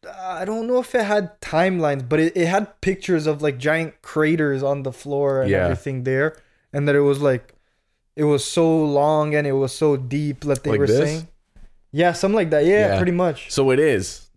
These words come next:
Speaker 2: It is, but
Speaker 1: But
Speaker 2: it's gonna take a couple million years. <laughs> And it's
Speaker 1: Makes
Speaker 2: beca-
Speaker 1: sense, though.
Speaker 2: And it has
Speaker 1: But,
Speaker 2: to
Speaker 1: like,
Speaker 2: do with,
Speaker 1: damn.
Speaker 2: like, you remember back in, like, I think it was probably social studies or science that we learned this. I don't remember. And I, the reason I say social studies is because of geography,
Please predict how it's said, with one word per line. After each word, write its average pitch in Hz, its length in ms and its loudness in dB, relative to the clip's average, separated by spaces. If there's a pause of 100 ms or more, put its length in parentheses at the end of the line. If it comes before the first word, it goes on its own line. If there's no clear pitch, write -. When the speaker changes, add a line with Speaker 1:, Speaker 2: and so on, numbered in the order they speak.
(220)
Speaker 2:
It 110 140 2
is, 95 280 2
but 98 520 -2
Speaker 1:
But 127 140 0
Speaker 2:
it's 135 80 -2
gonna 107 200 0
take 104 220 -4
a 92 80 -6
couple - 280 -4
million 85 440 0
years. 87 460 0
<laughs> - 60 -12 (800)
And 320 280 0
it's 156 180 0
Speaker 1:
Makes 285 240 0
Speaker 2:
beca- 156 40 2
Speaker 1:
sense, 214 280 0
though. 139 260 0
Speaker 2:
And 135 120 2
it 120 40 0
has 139 180 0
Speaker 1:
But, 156 100 4
Speaker 2:
to 147 60 2
Speaker 1:
like, 160 100 2
Speaker 2:
do 127 80 2
with, 120 140 2
Speaker 1:
damn. 143 440 -4
Speaker 2:
like, 98 220 0
you 107 120 0
remember 113 300 0
back 95 320 0
in, 95 80 -2
like, 90 320 0
I 92 60 -2
think 107 160 -4
it 101 40 -6
was 101 120 -8
probably 87 260 -6
social 90 460 -10
studies 87 320 -4
or 85 80 -6
science 90 400 -8
that 87 120 -6
we 90 120 -4
learned 87 260 -4
this. 87 140 -8
I 85 60 -4
don't 90 180 -4
remember. 87 340 -4
And 90 180 -6
I, 92 120 -4
the 92 140 -2
reason 101 220 0
I 92 60 -2
say 92 200 -4
social 90 420 -8
studies 92 340 -4
is 90 80 -4
because 87 380 -4
of 85 80 -10
geography, 90 760 -2